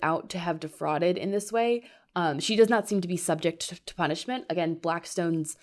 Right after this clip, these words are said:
um, acknowledges that this was something that would be, um, punished under Gothic law, so Central Europe, middle, medieval law, but that common law in England would not punish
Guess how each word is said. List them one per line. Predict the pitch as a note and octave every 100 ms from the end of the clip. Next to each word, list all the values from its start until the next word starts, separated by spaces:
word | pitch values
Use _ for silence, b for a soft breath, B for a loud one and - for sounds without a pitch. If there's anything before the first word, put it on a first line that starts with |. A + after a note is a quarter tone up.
| b b b -
um, | D3+ -
acknowledges | F3+ D#3+ E3+ F3 E3+ E3+
that | E3+ D#3+ - -
this | F3 E3+ E3+
was | E3+ E3 D#3 D3+ - _ _ -
something | G3+ F#3
that | E3
would | F3 G#3+
be, | G#3+ B3 A#3+ A#3+
um, | - G#3 G#3+
punished | G#3 A#3 B3 -
under | F3 D#3+
Gothic | D#3+ C#3+ D3 G3+ G#3 -
law, | G#3 G#3
so | G#3+ D#3 D3+
Central | - D#3+ E3 D#3
Europe, | D#3 D#3 D3 - _
middle, | D#3+ E3+ -
medieval | - F3 F3 G3+
law, | G#3+ A#3 B3 B B
but | F#3+ F#3
that | D#3+
common | - G#3 F#3 F3
law | D#3
in | D#3
England | D#3 E3 D#3 D3+
would | D#3
not | D#3 -
punish | F3+ D3 D3+